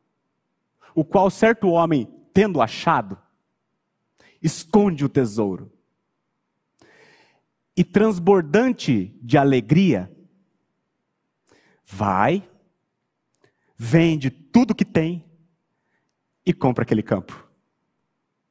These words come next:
A verdadeira riqueza, meus amados,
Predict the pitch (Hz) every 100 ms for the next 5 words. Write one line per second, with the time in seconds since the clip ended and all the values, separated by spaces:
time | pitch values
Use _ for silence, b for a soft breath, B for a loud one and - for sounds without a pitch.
0 | _ _ _ _ _ _ _ _ _ _
1 | _ _ _ _ _ _ _ _ _ _
2 | _ _ _ _ _ b b b b b
3 | _ - 147 175 185 165 190 175 156 156
4 | - 165 147 131 113 110 107 123 113 101
5 | 110 - - - _ _